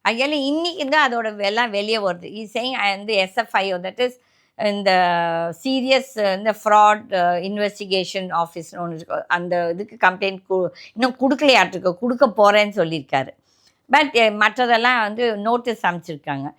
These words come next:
இப்போ வந்து, "Yes, I blamed", அவங்களோட ஆடிட்டர்ஸ்லாம் ஏமாத்தி என்கிட்ட கையெழுத்து வாங்கியிருக்காங்கன்னு சொல்லிட்டு இருக்கலாம். ஏன்னா, அ, தெரிஞ்சோ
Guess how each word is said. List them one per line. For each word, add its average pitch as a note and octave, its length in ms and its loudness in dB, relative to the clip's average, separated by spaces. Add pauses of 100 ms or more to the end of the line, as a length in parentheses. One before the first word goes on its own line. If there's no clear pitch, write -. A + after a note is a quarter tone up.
(340)
இப்போ A#3 160 0
வந்து, B3 180 4
"Yes, B3+ 280 4
I G#3+ 180 0
blamed", A3+ 380 0
அவங்களோட G3+ 460 4
ஆடிட்டர்ஸ்லாம் G3 840 0
ஏமாத்தி F#3 340 -2
என்கிட்ட E3+ 380 -10
கையெழுத்து E3+ 440 -4
வாங்கியிருக்காங்கன்னு C#3+ 680 -8
சொல்லிட்டு A3+ 280 -14
இருக்கலாம். D4+ 480 0
ஏன்னா, A#3 260 0 (720)
அ, A3 80 0 (680)
தெரிஞ்சோ E4 340 4